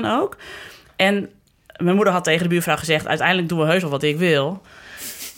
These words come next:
Maar ik kom ze wel een beetje tegemoet of zo. Want dan komen we op allebei op een werkbare situatie uit.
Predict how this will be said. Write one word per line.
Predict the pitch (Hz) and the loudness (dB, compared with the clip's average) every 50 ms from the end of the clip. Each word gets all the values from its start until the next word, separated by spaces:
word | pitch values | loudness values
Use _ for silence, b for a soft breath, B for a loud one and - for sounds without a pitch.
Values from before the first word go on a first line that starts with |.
| - - | -14 -10
Maar | 202 190 185 180 180 180 - - | -4 0 2 4 4 4 4 2
ik | 185 | 0
kom | - 220 202 | 0 0 2
ze | 190 | 4
wel | 202 208 | 4 4
een | 214 | 2
beetje | 185 180 175 185 | 2 0 0 -2
tegemoet | - 190 - 95 196 220 254 269 262 | -2 -2 0 2 2 2 2 2 0
of | 185 | 0
zo. | - 165 | 0 2
Want | 156 165 202 | 2 2 2
dan | 247 | 2
komen | 247 277 277 269 | 2 4 4 4
we | 247 226 196 | 4 2 2
op | 226 | 4
allebei | 262 294 285 - 190 180 - | 4 4 4 4 4 4 4
op | - 196 220 | 4 2 0
een | 208 190 | 0 2
werkbare | 196 190 208 202 190 185 170 180 190 | 4 4 2 2 2 2 2 2 0
situatie | 190 - 196 175 196 202 226 262 285 285 277 - 185 165 - | 0 -2 -2 -2 0 2 2 2 2 2 0 -2 -4 -4 -2
uit. | - 147 139 139 143 165 - - | 0 0 0 -2 -2 -6 -10 -12